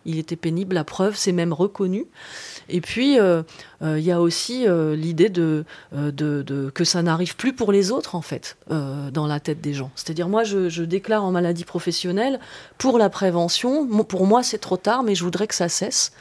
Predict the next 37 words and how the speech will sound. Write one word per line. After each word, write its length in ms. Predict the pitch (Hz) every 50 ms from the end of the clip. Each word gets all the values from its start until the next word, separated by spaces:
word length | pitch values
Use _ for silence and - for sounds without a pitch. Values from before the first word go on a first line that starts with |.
| - - - - - - -
Et 100 | 170 180
puis, 160 | - - 220
l'autre 320 | 208 202 247 285 - - -
enjeu, 380 | 214 196 185 170 196 247 285
il 100 | 269 220
est 60 | 190 190
collectif. 720 | - 233 226 220 214 - - - - 285 - - - _ _ _ _
On 100 | - 180
le 140 | 180 185 180
connaît 360 | 180 - 196 185 190 185 180
assez 260 | 180 175 - - 214
peu, 220 | 208 - - 214 269
on 120 | 254 226
le 120 | 190 175 170
dit 160 | 156 175 180
assez 260 | 170 180 - - 180
peu, 240 | - - 190 240 311 - - - - - - - - -
mais 80 | 180 190
c'est 160 | 185 - 208
que, 160 | 202 - 226
euh, 240 | 233 240 226 196 185
ces 180 | 180 - - 202
maladies 380 | 202 202 208 214 214 196 208
professionnelles 560 | 202 - - 180 - 190 180 - 196 185 185 170
reconnues, 420 | 196 202 - 202 196 214 254 285
elles 80 | 269 220
sont 180 | - 196 185
indemnisées, 680 | 180 180 185 208 214 220 214 214 196 185 196 233 233 220
euh, 140 | 196 165 156 -
en 100 | - 170
tout 120 | - -
cas 140 | _ - 208
dans 120 | 196 180
le 40 | 180 175
secteur, 440 | - - 170 - - 190 196 175
euh, 100 | 160 151
privé, 420 | - - - 190 175 165 202 262